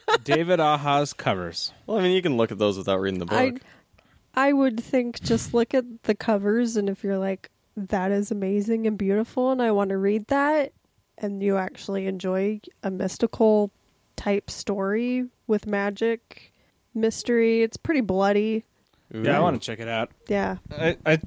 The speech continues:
Speaker 1: I, I can't remember if I read the first issue or not, so I'll probably try to read that again.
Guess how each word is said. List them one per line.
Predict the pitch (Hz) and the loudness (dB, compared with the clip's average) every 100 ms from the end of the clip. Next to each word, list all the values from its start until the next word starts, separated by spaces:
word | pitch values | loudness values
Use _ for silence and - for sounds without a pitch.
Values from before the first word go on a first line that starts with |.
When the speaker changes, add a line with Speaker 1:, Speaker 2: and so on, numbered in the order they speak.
| - | 2
Speaker 1:
I, | 147 - | 2 2
I | 143 | -2
can't | - - | -2 0
remember | 160 147 | 0 2
if | 135 | 2
I | 139 | 4
read | 127 120 | 4 2
the | |
first | 117 120 107 | 0 -4 -4
issue | 107 - | -2 -2
or | 98 | -2
not, | 95 92 - _ _ _ _ - | -2 -4 -6 _ _ _ _ -12
so | - 110 98 92 | -8 -4 -2 -2
I'll | 92 - | -4 -6
probably | - 78 | -8 -6
try | - 92 | -6 -6
to | 80 | -6
read | 78 71 | -6 -6
that | 71 | -8
again. | 80 78 | -8 -10